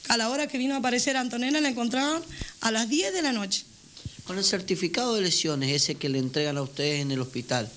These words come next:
Speaker 2: eh, en San Luis concretamente, ¿lo llevan a la comisaría? ¿Y por qué la policía manifiesta otra cosa o le acerca, eh, otro,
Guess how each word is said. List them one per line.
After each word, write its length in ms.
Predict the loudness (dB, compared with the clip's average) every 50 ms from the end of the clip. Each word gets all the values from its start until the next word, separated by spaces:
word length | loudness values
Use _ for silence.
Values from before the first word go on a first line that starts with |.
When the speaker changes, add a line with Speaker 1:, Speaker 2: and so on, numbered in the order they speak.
| -14 -14 -12 -12 -12 -12 -12 -12 -12 -14 -14 -10 0 2
Speaker 2:
eh, 280 | 4 4 4 2 0 -2
en 140 | -2 0 0
San 260 | 2 0 2 0 2
Luis 320 | 2 2 2 2 0 -2 -2 -4
concretamente, 680 | -2 -2 0 2 0 2 2 0 0 0 -2 0 0 0
¿lo 120 | 2 2
llevan 360 | 2 2 2 0 0 0 -2
a 80 | -2 -2
la 140 | -2 -4 -4
comisaría? 840 | -4 -4 -2 0 0 0 2 0 -2 -2 0 0 0 0 -2 -4 -8 -12 -14 -14 -14 -14 -14 -12 -4 -4
¿Y 80 | -4
por 320 | -2 -2 -2 -2 -2 0 0
qué 100 | 0 2
la 220 | 2 2 0 -2 -4 -8 -12 -12 -12 -12 -10 -4
policía 640 | -2 0 2 2 2 2 2 2 2 2 0 0 -2
manifiesta 920 | -4 -4 -4 -2 -2 0 0 0 0 0 -2 0 0 0 0 0 -2 -2
otra 240 | -2 -2 -4 -4 -4
cosa 280 | -2 0 2 2 2
o 20 | 2
le 80 | 0
acerca, 440 | 0 0 0 0 -2 0 -2 -2 -2 -2 -6 -12 -12 -12 -12 -12 -12 -12 -8 0
eh, 560 | 2 2 4 4 2 2 0 0 -2 -4 -4 -2
otro, 1400 | 0 0 0 -2 -2 -4 -2 0 0 2 2 0 0 0 0 0 -2 -2 -2 -2 -2 -2 -2 -2 -2 -4 -4 -4